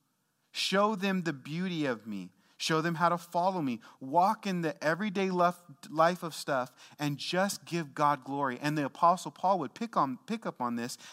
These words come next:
as he's being redirected all over Europe and Asia and planting churches and sharing the gospel. In one church in Corinth, First Corinthians ten thirty-one, you may be familiar with this verse. Paul would say, "So whether you eat or drink or whatever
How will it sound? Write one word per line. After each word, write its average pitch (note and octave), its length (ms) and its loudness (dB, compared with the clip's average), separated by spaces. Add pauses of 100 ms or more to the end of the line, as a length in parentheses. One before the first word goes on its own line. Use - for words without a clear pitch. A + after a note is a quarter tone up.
as C#3+ 180 0
he's G3 280 0
being D3+ 360 -2
redirected F3 680 2
all F3 320 2
over E3 240 0
Europe C#3 480 0
and C3+ 160 -6
Asia D3 500 -2 (240)
and D3+ 140 0
planting F#3+ 400 0
churches E3 460 -2
and D3 120 -4
sharing E3 380 0
the G#3 80 0
gospel. D3 680 4 (220)
In E3 240 4
one G#3 180 4
church E3+ 360 -2
in C#3 100 -2
Corinth, E3 520 0 (180)
First F#3 240 2
Corinthians F3 500 -2
ten F#3+ 260 -2
thirty-one, F3 800 0
you D#3+ 80 0
may D#3+ 120 2
be D#3 100 -6
familiar D3+ 380 -2
with C3+ 160 -4
this A3 180 0
verse. C3 340 -4 (220)
Paul G3 200 4
would G3 100 0
say, F#3+ 180 0
"So F#3 220 -2
whether F#3+ 580 2 (180)
you D3+ 300 -4
eat G#3+ 320 0 (100)
or F#3+ 140 2
drink D3 420 0
or F#3+ 160 4
whatever A3+ 960 6